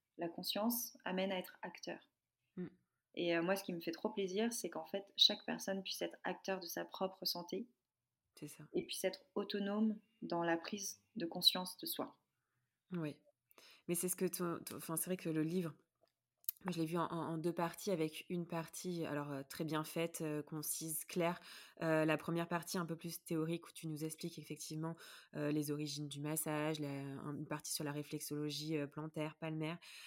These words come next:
Speaker 2: Et puis, effectivement, ce deuxième, euh, ce, cette deuxième partie, entre guillemets, sur, euh, sur les saisons, avec, euh, des organes qui sont vraiment, euh, euh, à travailler, euh, dans chaque, euh, saison, où on ressent vraiment.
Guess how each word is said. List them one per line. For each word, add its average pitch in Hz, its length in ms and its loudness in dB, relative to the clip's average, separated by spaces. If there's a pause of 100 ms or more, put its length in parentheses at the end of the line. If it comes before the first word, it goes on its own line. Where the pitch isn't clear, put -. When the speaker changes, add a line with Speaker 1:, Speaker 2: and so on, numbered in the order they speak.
(160)
Speaker 2:
Et 175 120 6
puis, 165 100 0
effectivement, 180 400 4
ce 220 140 2
deuxième, 175 480 4
euh, 156 420 4
ce, 151 160 0
cette 160 200 2
deuxième 170 360 4
partie, 185 420 2
entre 165 200 0
guillemets, 165 240 2
sur, 185 260 0
euh, 202 80 2 (380)
sur - 280 4
les 202 120 8
saisons, 202 720 4
avec, 165 400 2
euh, 160 460 4
des 156 180 2
organes 165 420 2
qui - 120 -12
sont 160 120 -4
vraiment, 160 460 0
euh, 147 180 2 (380)
euh, 147 400 2 (100)
à 151 140 0
travailler, 160 640 4
euh, 151 160 4
dans 151 160 0
chaque, 160 380 0
euh, 156 120 4
saison, 180 640 4
où 160 140 2
on 160 380 0
ressent 190 400 6
vraiment. 185 440 4